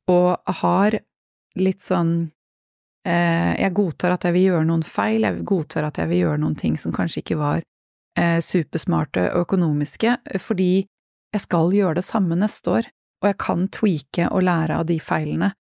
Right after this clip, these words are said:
Og jeg har gjort så mange prosjekter til nå hvor jeg har laget en bok,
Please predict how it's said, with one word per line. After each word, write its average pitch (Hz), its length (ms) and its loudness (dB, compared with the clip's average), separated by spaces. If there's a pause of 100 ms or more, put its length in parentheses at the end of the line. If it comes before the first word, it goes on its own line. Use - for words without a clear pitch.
(300)
Og 202 80 2
jeg 202 80 4
har 190 120 0
gjort - 180 -10
så 214 120 0
mange 185 240 0
prosjekter 185 640 -4 (200)
til 180 160 0
nå 180 180 0
hvor 220 100 0
jeg 185 100 0
har 185 60 2
laget 170 540 -2 (580)
en 208 240 2
bok, 226 480 -2